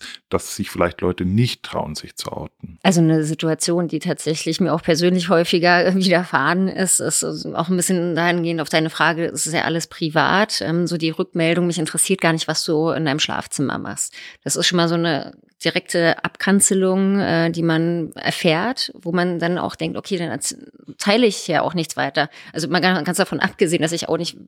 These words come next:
Speaker 2: das von anderen wissen möchte, ähm, ist das ein, so ein Fakt, äh, den man miterlebt. Oder der, man ist in einer Gruppe zusammen in einem, mit Kollegen und Kolleginnen abends, äh, beim Essen und dann kommt, äh, irgendwie ein abfälliger Spruch.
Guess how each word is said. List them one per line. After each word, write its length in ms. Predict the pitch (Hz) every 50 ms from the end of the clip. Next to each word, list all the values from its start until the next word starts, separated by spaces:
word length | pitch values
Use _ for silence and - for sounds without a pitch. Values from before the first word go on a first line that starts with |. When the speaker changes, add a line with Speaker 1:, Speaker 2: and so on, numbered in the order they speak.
| _ - -
Speaker 2:
das 140 | - 180 -
von 120 | - 175
anderen 280 | 156 208 240 180 165 143
wissen 240 | 160 160 - 156 156
möchte, 420 | 151 160 165 - - - 226 269 - - - - - - - - -
ähm, 520 | - - 190 185 180 185 180 185 180 - -
ist 180 | 123 170 - -
das 120 | 202 180
ein, 380 | 196 190 185 - - 156 156 185
so 120 | 175 175
ein 200 | 185 185 175 -
Fakt, 420 | - - - 190 - _ - - -
äh, 120 | - 185
den 140 | - 185 185
man 160 | 175 175 180
miterlebt. 600 | 185 180 - - - 165 147 143 147 151 - -
Oder 380 | - - 170 165 160 165 160 156
der, 560 | 160 - - 165 160 156 92 90 104 107 - - 107 - -
man 200 | - 180 185 -
ist 140 | 180 - -
in 80 | 185
einer 100 | 180 180
Gruppe 220 | - 180 - - -
zusammen 420 | - 185 170 165 165 165 170 170
in 60 | 170
einem, 340 | 175 170 170 170 165 - -
mit 140 | - - -
Kollegen 580 | - 196 170 160 165 170 175 170 185 180 180
und 100 | - -
Kolleginnen 560 | - - 175 165 165 165 170 165 160 165 165 165 - - - - - - _ _ _ _
abends, 480 | - 185 180 180 190 185 170 - - -
äh, 160 | - 165 170
beim 160 | 170 170 170
Essen 400 | 143 117 160 - - 175 170 175
und 160 | 165 - 170 165
dann 140 | 175 170
kommt, 400 | 156 - 180 175 175 175 165 -
äh, 300 | - - 170 165 160 165
irgendwie 440 | - - - 170 180 175 - - 175
ein 160 | 170 170 160
abfälliger 520 | - - - - - 185 160 170 151 160 160
Spruch. 480 | - - - - 165 160 - - -